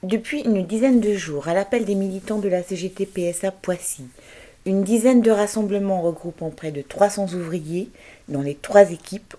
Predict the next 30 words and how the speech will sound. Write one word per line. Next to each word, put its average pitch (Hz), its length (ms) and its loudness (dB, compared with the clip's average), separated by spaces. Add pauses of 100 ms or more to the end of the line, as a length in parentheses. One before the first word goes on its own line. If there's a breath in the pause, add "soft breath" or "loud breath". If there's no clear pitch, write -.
ont 226 240 -4
eu 202 40 -4
lieu. 131 300 -6 (840 loud breath)
Mardi 208 440 2
vingt-deux 214 400 0
février, 185 680 -4 (100)
jour 190 240 -2
des 180 120 -4
négociations 170 760 -6
annuelles 175 440 0
obligatoires 180 640 -6
sur - 160 -10
les 147 100 -6
salaires, 143 420 -6 (600 loud breath)
une 185 160 4
cinquantaine 196 640 -2
d'ouvrières 160 640 -2
et 135 140 -16
d'ouvriers 165 560 -4 (400 loud breath)
ont 147 100 -2
débrayé 170 600 -2
une 170 200 -2
heure 147 340 -4
pour 156 160 -2
réclamer 156 440 -2
de 147 120 0
vraies 156 300 -2
augmentations 143 540 -8
de 156 100 -6
salaire. 123 400 -10